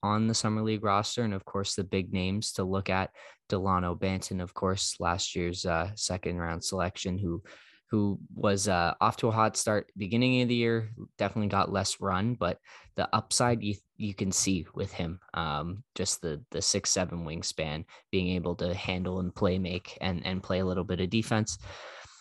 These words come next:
Some notable, other notable names from last year's team, Armoni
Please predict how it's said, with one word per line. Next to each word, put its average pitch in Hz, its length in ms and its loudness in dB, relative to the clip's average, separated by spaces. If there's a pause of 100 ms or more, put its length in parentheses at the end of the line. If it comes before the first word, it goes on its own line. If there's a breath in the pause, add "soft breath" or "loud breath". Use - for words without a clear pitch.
(120 loud breath)
Some 120 160 6
notable, 113 420 6
other 117 300 8
notable 110 400 6
names 104 380 2
from 95 180 -4
last 98 420 -2
year's 95 220 -2
team, 95 280 0
Armoni 87 460 -2